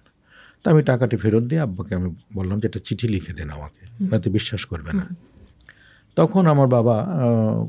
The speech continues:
Speaker 1: খুব হতাশ হয়ে বললেন যে, "তোমার ক্যাসেটটি হয়তো আর হলো না, কারণ এই যুগের মানুষ টাকা ছাড়া কোনো কাজ করবে, আর তুমি নতুন মানুষ কেন করবে? তার আত্মীয় লাগো না, তার বন্ধু হও না, কী কারণে তোমার কাজ করবে?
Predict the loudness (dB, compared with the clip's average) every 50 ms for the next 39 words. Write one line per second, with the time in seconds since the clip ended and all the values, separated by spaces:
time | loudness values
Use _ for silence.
0 | -4 -4 -2 -2 0 0 0 0 2 2 2 4 2 4 4 4 4 6 6 4
1 | 4 4 4 4 4 4 2 0 0 2 0 -2 -2 0 0 0 0 0 0 0
2 | 0 0 0 0 -2 -2 -4 -4 -6 -8 -10 -14 _ _ _ _ _ -20 -20 _
3 | _ _ _ _ _ _ _ _ _ 2 4 6 6 6 6 6 6 6 6 6
4 | 6 8 8 6 6 4 -2 -8 _ _ _ _ _ _ -20 -10 _ -2 0 2
5 | 2 2 4 4 4 6 6 6 4 4 4 2 2 0 0 0 2 4 4 4
6 | 4 4 4 6 6 6 6 6 6 6 8 8 8 8 6 6 4 0 _ 2
7 | 6 6 6 6 4 2 -4 -6 -8 -14 -16 _ _ _ _ _ _ _ _ _
8 | _ _ _ _ _ -20 -20 _ _ -2 2 2 2 2 0 2 2 4 6 6
9 | 6 6 4 4 4 2 2 0 -4 -10 _ _ _ _ _ _ _ -4 0 2
10 | 2 4 6 6 6 8 8 6 6 6 6 4 4 4 4 4 4 4 2 0
11 | -4 -8 _ _ _ _ _ _ _ _ 0 2 4 4 4 4 4 4 2 0
12 | -2 -2 -4 -8 -10 -10 -10 -10 -10 -10 -10